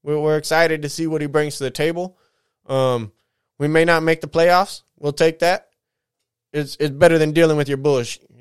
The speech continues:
hey, you know what I mean? It's like, I'm cool on that. So, on the, if anybody says anything about the Kumaro situation, once again, it's like, too bad, get over it. You know what I mean? Cry me a river.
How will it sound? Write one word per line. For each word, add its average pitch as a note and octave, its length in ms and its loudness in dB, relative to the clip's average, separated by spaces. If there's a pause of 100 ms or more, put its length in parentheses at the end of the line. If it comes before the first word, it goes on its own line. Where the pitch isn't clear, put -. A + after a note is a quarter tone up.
(100)
hey, D#3 580 0
you D3+ 180 -4
know F3 80 0
what F3 120 2
I E3+ 40 0
mean? E3+ 220 -2
It's E3 200 -4
like, D3 220 -4
I'm D3+ 140 -6
cool D3 260 -2
on A#2 180 -4
that. B2 220 -8 (300)
So, D3+ 380 2 (360)
on D#3 140 -4
the, E3 240 -4
if - 400 -10
anybody F#3+ 360 6
says F#3+ 240 0
anything F#3 280 -2
about E3 160 2
the D#3 60 -8
Kumaro F3+ 460 0
situation, E3+ 640 -4
once D#3+ 180 -2
again, E3 320 0
it's D3 140 -4
like, C#3 280 0 (580)
too G3+ 160 0
bad, C3 320 2
get D#3 120 2
over B2+ 300 0
it. - 80 -16 (360)
You D3+ 80 -6
know D#3 100 6
what D#3 60 6
I - 40 2
mean? D#3 140 0
Cry E3+ 200 2
me E3 120 0
a D#3+ 60 2
river. D#3 300 0